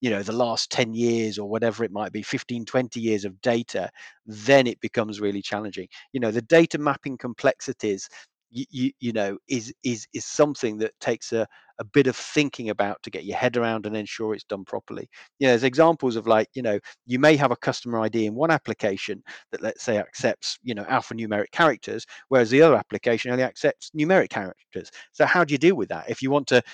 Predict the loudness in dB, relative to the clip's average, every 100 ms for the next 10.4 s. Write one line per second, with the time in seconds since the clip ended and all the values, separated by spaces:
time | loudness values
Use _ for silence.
0 | -4 0 2 2 2 0 -6 -4 -4 -2
1 | -6 0 -2 -2 -4 -6 -8 -12 -6 -4
2 | -4 -4 -4 -4 0 0 0 -8 -16 -18
3 | 2 4 4 -2 -4 -4 0 0 4 2
4 | 2 -4 0 2 2 0 -4 0 -2 -2
5 | -8 -6 -6 -6 -6 -6 2 2 2 -4
6 | -4 -4 -6 -2 -2 -2 -6 -8 -8 -8
7 | -8 -10 -8 -4 -4 -4 -10 _ -20 2
8 | 4 4 0 -16 _ 2 6 6 4 0
9 | 0 4 4 4 2 4 -2 0 -2 -2
10 | -8 -6 -4 -6